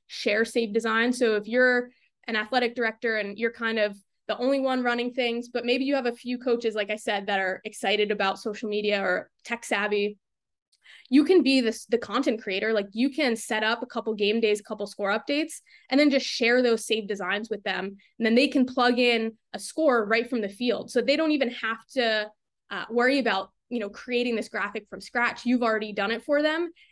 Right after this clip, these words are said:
And now you can send them off to their games, and on the bus ride home, they can update the score graphic on their phone right from the bus and post it out. Um, so again, you don't have to feel like you have, have to do this on your own.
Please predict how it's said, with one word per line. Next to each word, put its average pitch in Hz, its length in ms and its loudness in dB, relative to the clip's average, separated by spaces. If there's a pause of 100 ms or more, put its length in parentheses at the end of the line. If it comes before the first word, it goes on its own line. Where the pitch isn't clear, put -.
And 233 120 0
now 226 440 2 (380)
you 247 180 0
can 254 160 -2
send 240 260 -2
them 233 140 -2
off 220 300 -2
to 262 120 -6
their 220 140 -2
games, 233 460 0
and 208 100 -2
on 208 80 -4
the 202 80 -4
bus 214 260 -4 (120)
ride 214 180 -2
home, 247 300 2
they 220 160 4
can 214 160 -4
update 208 560 0
the 208 80 -4
score 214 320 -2
graphic 214 420 -2
on 202 140 -4
their 196 100 -4
phone 247 480 0 (240)
right 220 180 0
from 220 120 -4
the 202 60 -2
bus 202 360 -2
and 214 220 -6
post 220 260 0
it 208 80 -4
out. 214 360 0 (320)
Um, 190 180 -6
so - 100 0
again, 233 260 2
you 247 60 4
don't 302 140 2
have 330 160 0
to 294 100 -4
feel 262 240 0
like 226 220 2
you 226 160 -2
have, 214 160 -4 (180)
have 214 140 -8
to 233 80 -4
do 208 160 -6
this 208 180 -2
on 196 160 -4
your 190 160 -2
own. 202 380 -2